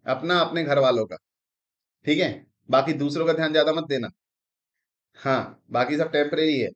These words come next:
जब तक घर वाले नहीं है, तब तक temporary है, ठीक है? चलो, आगे बात करते हैं, start करें। पहला question, the ingredient, इलाहाबाद में धूप है, ओके,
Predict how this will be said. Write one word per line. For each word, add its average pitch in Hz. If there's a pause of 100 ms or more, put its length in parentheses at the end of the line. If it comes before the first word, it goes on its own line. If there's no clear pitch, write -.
(1200)
जब 123
तक 156
घर 139
वाले 139
नहीं 156
है, 170
तब 170
तक 156
temporary 131
है, 104
ठीक 156
है? 143 (140)
चलो, 143 (140)
आगे 165
बात 175
करते 160
हैं, 139
start 160
करें। 175 (680)
पहला 170
question, - (1300)
the 160
ingredient, 170 (2000)
इलाहाबाद 170
में 180
धूप 185
है, 135 (200)
ओके, 160